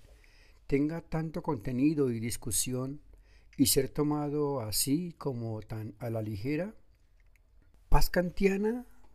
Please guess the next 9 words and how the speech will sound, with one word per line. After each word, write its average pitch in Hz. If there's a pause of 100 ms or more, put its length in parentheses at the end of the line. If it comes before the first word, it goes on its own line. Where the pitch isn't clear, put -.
decía 131
el 123
grafiti, 120 (640)
adornado 135
con 156
los 120
signos 135
de 156
interrogación 120